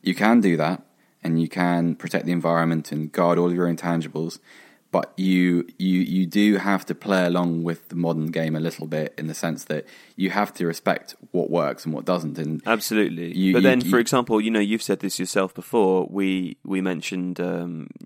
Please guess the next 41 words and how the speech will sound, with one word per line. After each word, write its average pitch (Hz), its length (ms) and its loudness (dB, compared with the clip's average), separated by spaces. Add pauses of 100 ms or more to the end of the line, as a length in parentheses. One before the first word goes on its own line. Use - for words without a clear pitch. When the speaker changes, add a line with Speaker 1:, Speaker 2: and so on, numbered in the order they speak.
Speaker 2:
recently 87 720 -4 (320)
Ross 90 300 -4
Barkley, 95 560 0
who'd 90 200 -4
been, 82 400 -4
uh, 65 380 -6 (120)
you - 140 -6
know, 78 140 -4
i-, - 160 -4 (720)
in 101 160 2
the 92 100 2
newspapers 90 680 -2
kind 85 120 -8
of 78 80 -14
reported 85 520 -6
as, 82 180 -6
uh, - 140 -8
maybe, 82 480 -4
uh, - 100 -6 (120)
uh, 82 140 -10 (120)
uh, 71 280 -10
of - 160 -8
interest 87 360 -12
to - 80 -10
Tottenham. 87 440 -6 (280)
But 101 100 0
one 123 160 2
of 107 60 0
the 107 100 4
issues 98 420 -2
that, - 220 -6
that 95 140 -6
you 98 180 -2
brought 92 300 -4
up 87 180 -4
around 92 360 -2
that 85 200 -4
was 90 180 -8
that 90 300 -2
he 104 140 -6
wanted 101 500 -2